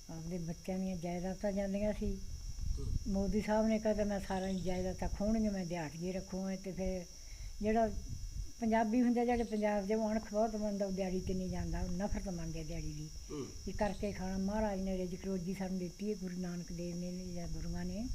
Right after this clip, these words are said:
Speaker 1: ਤੇ ਫਿਰ ਜਾਇਦਾਦ ਤਾਂ ਛੱਡੀਆਂ ਕਿਉਂ, ਕਿਉਂ ਜਾਂਦੀਆਂ? ਉਹ ਤਾਂ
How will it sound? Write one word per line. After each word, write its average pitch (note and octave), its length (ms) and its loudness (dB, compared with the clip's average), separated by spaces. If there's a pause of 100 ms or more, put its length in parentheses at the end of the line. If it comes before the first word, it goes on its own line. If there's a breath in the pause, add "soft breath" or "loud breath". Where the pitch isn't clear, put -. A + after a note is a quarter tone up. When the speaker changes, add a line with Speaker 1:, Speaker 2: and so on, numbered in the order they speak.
(500 loud breath)
Speaker 1:
ਤੇ G3 60 4
ਫਿਰ G3 120 4
ਜਾਇਦਾਦ F3+ 440 2
ਤਾਂ G3 120 0
ਛੱਡੀਆਂ G3 420 2
ਕਿਉਂ, G#3+ 480 2 (160)
ਕਿਉਂ G3+ 120 0
ਜਾਂਦੀਆਂ? F#3+ 420 -2 (460 loud breath)
ਉਹ A#3+ 80 2
ਤਾਂ A3+ 180 4